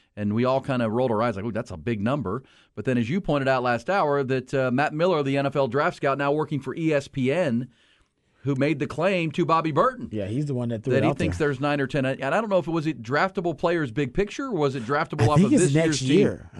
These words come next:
Speaker 2: think
Speaker 1: Okay.
Speaker 2: he was talking about players being drafted in next year's draft.
Speaker 1: So as you said, it's a,
Speaker 2: <laughs>
Speaker 1: it's a fun mental exercise, but you start at the top. Quinn Ewers, if he has a good year, is a draftable player
Speaker 2: Mm-hmm.
Speaker 1: at quarterback, right?
Speaker 2: Yeah.
Speaker 1: We have to see it,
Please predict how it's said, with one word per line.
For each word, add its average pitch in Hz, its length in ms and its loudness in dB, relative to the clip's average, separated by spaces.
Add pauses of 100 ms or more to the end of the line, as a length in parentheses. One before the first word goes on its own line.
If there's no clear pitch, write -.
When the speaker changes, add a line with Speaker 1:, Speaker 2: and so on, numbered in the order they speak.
(100)
Speaker 2:
think 185 60 2
Speaker 1:
Okay. 147 100 4
Speaker 2:
he 160 140 6
was 147 120 0
talking 143 300 4
about 131 360 4
players 143 360 4
being 131 220 2
drafted 131 580 2
in 127 300 0
next 135 320 0
year's 127 220 2
draft. 131 500 -2
Speaker 1:
So 123 220 -2
as 127 200 0
you 139 80 2
said, 143 220 6
it's 170 160 4
a, 120 100 4
Speaker 2:
<laughs> 113 60 -2
Speaker 1:
it's 117 100 -4
a 120 120 0
fun 156 220 -2
mental 143 300 0
exercise, 120 640 -2
but 120 100 -4
you 120 120 0
start 147 220 0
at 170 60 0
the 170 60 -4
top. 131 280 0
Quinn 165 240 -2
Ewers, 139 440 0 (380)
if 120 80 -12
he 143 80 0
has 139 160 0
a 127 40 -2
good 147 200 -2
year, 143 120 0
is 139 80 -2
a 135 60 -4
draftable 120 460 0
player 82 260 -4 (320)
Speaker 2:
Mm-hmm. 113 400 2 (160)
Speaker 1:
at 101 140 -14
quarterback, 80 480 -4
right? 110 240 -2 (180)
Speaker 2:
Yeah. 110 160 2
Speaker 1:
We 113 60 2
have 123 120 0
to 120 80 -6
see 185 260 2
it, 208 200 -2